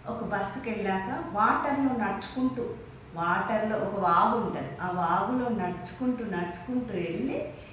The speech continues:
మళ్ళీ ఒక కొండ ఎక్కాలి. ఆ కొండ ఎక్కి తర్వాత ఒక బస్సు ఎక్కి వెళ్ళాలన్నట్టు. అంత అప్పటి రోజుల బస్సు అంత ఫెసిలిటీ ఉండకపోయేది కదా,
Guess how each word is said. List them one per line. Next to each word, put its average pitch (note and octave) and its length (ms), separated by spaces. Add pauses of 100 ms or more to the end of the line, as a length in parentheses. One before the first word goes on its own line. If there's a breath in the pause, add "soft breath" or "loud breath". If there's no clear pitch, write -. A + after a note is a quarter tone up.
(140 loud breath)
మళ్ళీ A3+ 180
ఒక G3 200
కొండ A3 340
ఎక్కాలి. D#3 420 (140)
ఆ - 300
కొండ G3 260
ఎక్కి A#3+ 720 (300)
తర్వాత A#3 720 (100)
ఒక A3 240
బస్సు G3 200
ఎక్కి G3+ 260
వెళ్ళాలన్నట్టు. D#3+ 760 (400 loud breath)
అంత A3 760 (480)
అప్పటి G#3+ 400
రోజుల G#3+ 640
బస్సు G#3 360
అంత F#3+ 680
ఫెసిలిటీ G3 420
ఉండకపోయేది F3+ 720
కదా, - 180